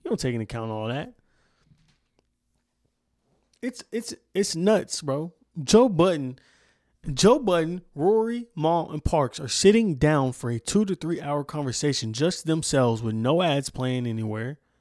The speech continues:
and people are tuning in for two to three hours. No one's taking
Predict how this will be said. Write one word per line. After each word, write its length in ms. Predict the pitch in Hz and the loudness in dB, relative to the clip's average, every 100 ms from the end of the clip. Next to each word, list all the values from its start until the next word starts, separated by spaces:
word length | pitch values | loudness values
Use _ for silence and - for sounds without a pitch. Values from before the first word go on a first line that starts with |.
| _ _ _ _ - | _ _ _ _ -12
and 180 | 123 117 | -6 -2
people 240 | 180 151 | -2 0
are 60 | 139 | -2
tuning 360 | - 160 147 | 0 0 2
in 160 | 139 123 | 0 -2
for 120 | - | -6
two 220 | - 151 | -6 -4
to 100 | 135 | -4
three 200 | 123 120 | -6 -6
hours. 400 | 107 113 - - _ _ _ _ _ _ _ _ _ _ _ _ _ _ _ _ _ _ _ _ _ | -8 -12 -18 -20 _ _ _ _ _ _ _ _ _ _ _ _ _ _ _ _ _ _ _ _ _
No 180 | 143 185 | 4 6
one's 380 | 262 233 - - | 6 4 2 0
taking 520 | - 233 247 240 | 4 4 4 -2